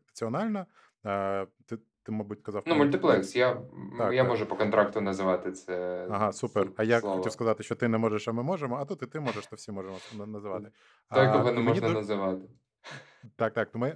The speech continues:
Speaker 1: мені тут дуже цікаво, а, в, то, то, як ти про це кажеш, ем, а, звучить так, що у вас інша, інше ядро, то єсть, е, до, ну, то єсть, блядь. А, планета кіно не для всіх,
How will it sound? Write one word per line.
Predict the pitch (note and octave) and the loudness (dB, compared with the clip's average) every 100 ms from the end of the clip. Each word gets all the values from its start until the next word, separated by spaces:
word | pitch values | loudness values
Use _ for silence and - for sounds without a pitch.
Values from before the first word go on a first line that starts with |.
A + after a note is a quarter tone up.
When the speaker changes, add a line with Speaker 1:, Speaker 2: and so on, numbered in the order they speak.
| C3 B2 | -6 -6
Speaker 1:
мені | C3 D3+ | -6 -6
тут | E3 | -4
дуже | C3+ C#3+ | -4 -4
цікаво, | D3 - C#3 D3 C#3+ B2 C3+ | -6 -4 -2 0 -2 -4 -8
а, | A#2+ A2 G#2 G#2 G2+ _ _ _ - A2+ | -10 -6 -6 -6 -10 _ _ _ -20 -18
в, | A2 G#2 G2 G2 - _ | -8 -4 -2 -4 -8 _
то, | B2+ C3 B2 - | -4 -4 -6 -10
то, | B2+ B2 A#2 | -4 -2 -2
як | A2 | -4
ти | - | -8
про | A2 G#2+ | -14 -16
це | - | -8
кажеш, | C#3 F#3 F#3 C#3+ - A2+ | -6 -4 -8 -14 -20 -16
ем, | G2+ G#2 G2 | -14 -12 -12
а, | G2 G2 G2 G#2 | -12 -12 -12 -16
звучить | G2+ G#2 B2 - | -14 -12 -10 -6
так, | D#3 | -6
що | - A2+ | -6 -10
у | G2 | -4
вас | A#2+ - - | -4 -4 -6
інша, | A#2+ C3 - G#2+ G#2 _ _ | -4 -4 0 0 -2 _ _
інше | C3 C3+ A#2+ | -6 -4 -4
ядро, | A2 G#2+ E2+ | -2 0 -2
то | - F#2 | -4 -10
єсть, | E2+ - - | -10 -16 -10
е, | F#2 F#2 - | -8 -8 -6
до, | G#2+ - _ _ | -6 -6 _ _
ну, | E2 | -20
то | - C#2+ | -18 -18
єсть, | C#2+ - _ | -20 -20 _
блядь. | D#2 _ _ - _ | _ _ _ -20 _
А, | G#2+ F#2 F#2 F#2 F2+ _ | -8 -4 -2 -2 -4 _
планета | - A#2 D#3 B2+ | -6 -4 -2 -6
кіно | C3 B2 A#2 | -4 0 0
не | G2 | -2
для | G2 | -6
всіх, | - F2 G2+ - | -8 -10 -10 -10